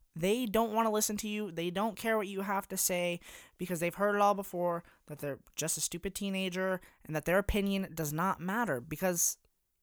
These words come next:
it doesn't. Nobody values the opinions of teenagers, even though we are the future, whether they like it or not. Kids,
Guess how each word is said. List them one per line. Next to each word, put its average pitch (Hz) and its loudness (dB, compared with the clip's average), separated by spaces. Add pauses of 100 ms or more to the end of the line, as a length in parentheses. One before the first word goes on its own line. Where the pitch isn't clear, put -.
(260)
it 139 -4
doesn't. 147 2 (420)
Nobody 214 4
values 185 4
the 170 0
opinions 185 -4
of 165 -10
teenagers, 170 0
even 220 2
though 156 8 (640)
we 196 4
are 190 8
the 147 0
future, - -4
whether 151 0
they 175 6
like 156 6
it 143 -4
or 139 -6
not. 143 -2 (800)
Kids, 254 -2